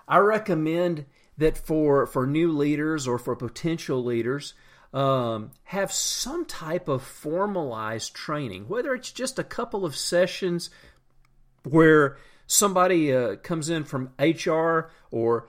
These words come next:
somebody else in the organization that, that, that has, you know,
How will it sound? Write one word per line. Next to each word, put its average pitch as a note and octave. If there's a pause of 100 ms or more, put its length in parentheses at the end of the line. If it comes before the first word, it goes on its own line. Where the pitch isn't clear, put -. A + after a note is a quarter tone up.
(140)
somebody F3
else - (300)
in D3+
the D3+
organization C#3+
that, A#2+
that, A2+
that A2
has, D3
you B2+
know, A2+